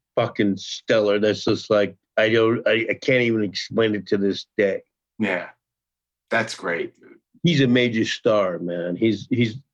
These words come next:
Speaker 1: I'm nowhere near him, man. He's a major fucking movie star, dude.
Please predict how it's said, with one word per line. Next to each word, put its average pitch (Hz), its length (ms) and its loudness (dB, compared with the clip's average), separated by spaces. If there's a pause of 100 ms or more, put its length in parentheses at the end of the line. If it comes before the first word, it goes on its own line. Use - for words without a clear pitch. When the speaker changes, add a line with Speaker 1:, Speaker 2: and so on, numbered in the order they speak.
Speaker 1:
I'm 131 180 4
nowhere 113 320 4
near 110 400 2
him, 95 400 -2
man. 95 240 0
He's 107 180 2
a 104 60 2
major 104 420 0 (140)
fucking 101 280 -2
movie 110 340 2
star, 90 400 -2
dude. 95 500 0